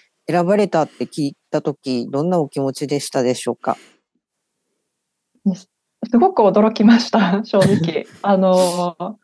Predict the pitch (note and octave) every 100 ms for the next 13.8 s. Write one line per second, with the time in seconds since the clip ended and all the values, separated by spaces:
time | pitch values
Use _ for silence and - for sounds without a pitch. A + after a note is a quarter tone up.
0 | - - A#3+ C#4+ C4+ A3+ G#3+ F#3 D#3 -
1 | _ _ _ _ _ _ _ - F#3+ D#4
2 | C#4+ - B3+ B3+ F#4+ G#4+ - D#3 - A3
3 | B3+ B3+ C4+ B3+ B3+ B3+ C4+ A#3+ E3+ E3+
4 | D#3+ C#3 - - _ - F#3+ - A#3 A3
5 | A3 G#3 A3 G#3+ G#3+ E3+ D#3 C#3 C3+ -
6 | - G3+ G#3 F#3+ F#3+ F3+ - F3+ F#3+ F#3+
7 | E3+ F#3 D#3+ D3+ C3+ D#3+ G#3 E3 D3+ D3
8 | D3 - C#3+ D#3 D#3 - - - G3+ F3+
9 | G#3+ A#3+ A#3+ G#3+ G#3+ A#3 E3+ - D#3+ E3
10 | F3 D#3+ _ _ _ _ _ _ _ _
11 | _ _ - A#3 A3 A#3+ B3 A#3+ A#3+ A#3+
12 | A#3 E3 D#3+ E3+ E3 D#3+ D3+ D3 D3 C#3+
13 | D3 D3 - - F#3 E3 D3+